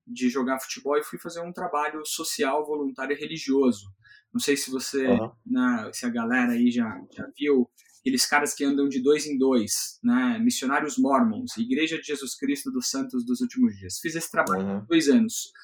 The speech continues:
Speaker 1: Voltei desse trabalho e tentei voltar a jogar futebol e não consegui. E aí que entra, né, um pouquinho da história do Vamos Subir. Eu, eu, eu venho,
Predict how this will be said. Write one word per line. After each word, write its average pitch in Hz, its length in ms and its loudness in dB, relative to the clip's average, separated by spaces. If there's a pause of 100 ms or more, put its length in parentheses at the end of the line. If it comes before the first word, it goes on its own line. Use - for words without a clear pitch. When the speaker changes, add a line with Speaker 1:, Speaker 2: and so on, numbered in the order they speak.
(320)
Speaker 1:
Voltei 156 380 8
desse 180 220 4
trabalho 175 600 8
e 175 160 0
tentei 165 400 4
voltar 151 320 2
a 147 40 2
jogar 147 260 -2
futebol 151 360 0
e 165 80 -2
não 175 100 -4
consegui. 156 600 -2 (100)
E 123 120 6
aí 135 120 4
que 139 120 -2 (200)
entra, 143 540 0 (340)
né, 127 160 6
um 127 120 4
pouquinho 127 340 2
da 131 100 4
história 127 640 2
do 123 180 0
Vamos 127 280 2
Subir. 113 400 2 (520)
Eu, 139 440 12
eu, 135 680 6
eu 135 160 4
venho, 139 580 4